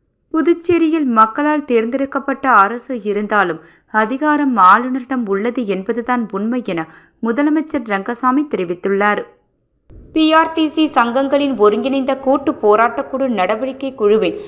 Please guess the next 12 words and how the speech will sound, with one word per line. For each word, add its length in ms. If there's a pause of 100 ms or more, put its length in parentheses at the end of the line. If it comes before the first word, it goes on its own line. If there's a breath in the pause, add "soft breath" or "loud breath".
(140 loud breath)
கருப்பு 480
பேட்ஜ் 360
அணிந்து 340
பணி 240
செய்வது 460
பி 320
ஆர் 200
டி 140
சி 200
தலைமை 420
அலுவலகம் 480
முன்பு 280